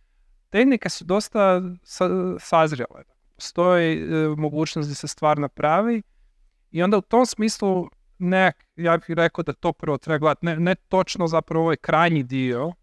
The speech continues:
jel, već zapravo sve ovo drugo što je iza toga gdje zapravo onda negdje se lomimo, a negdje ne. Tako da evo, to, to bi bilo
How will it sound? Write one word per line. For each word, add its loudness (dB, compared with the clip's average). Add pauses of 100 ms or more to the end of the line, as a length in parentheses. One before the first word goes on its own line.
jel, -2
već -2
zapravo -2
sve 0
ovo 2
drugo 0
što -4
je -2
iza -2
toga 2
gdje -2
zapravo 0
onda 0
negdje 0
se -4 (480)
lomimo, 2
a 4
negdje 0
ne. -2 (420)
Tako -12
da -2
evo, 2
to, 0 (120)
to 2
bi 0
bilo 2